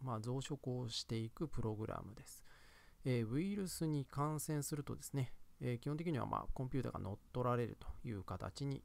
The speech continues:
なります。えー、続いてトロイの木馬ですが、えー、これは、えー、聞き慣れない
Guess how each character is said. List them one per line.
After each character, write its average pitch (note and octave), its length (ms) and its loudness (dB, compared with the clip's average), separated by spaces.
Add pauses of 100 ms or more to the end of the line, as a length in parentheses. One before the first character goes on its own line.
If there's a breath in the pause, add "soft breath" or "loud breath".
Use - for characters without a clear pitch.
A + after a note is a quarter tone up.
な G#2 140 -2
り - 120 -10
ま - 160 -12
す。 - 160 -14 (1600 loud breath)
え C#3+ 160 6
ー、 B2+ 60 2
続 C#3+ 200 0
い D#3 100 2
て C#3+ 120 4
ト F#3+ 140 4
ロ G#3+ 120 4
イ B2 80 6
の G2+ 120 2
木 G#2 300 -4
馬 A2+ 140 0
で A2+ 120 -2
す - 180 -6
が、 C#3+ 240 4 (160)
え C3 240 2
ー、 - 60 -4
こ - 160 -4
れ C#3+ 80 4
は、 D3+ 240 2 (120)
え A2 240 -2
ー、 - 40 -18
聞 - 80 -18
き C#3+ 140 -2
慣 C3+ 180 2
れ C3 160 0
な B2 160 2
い A#2 160 -2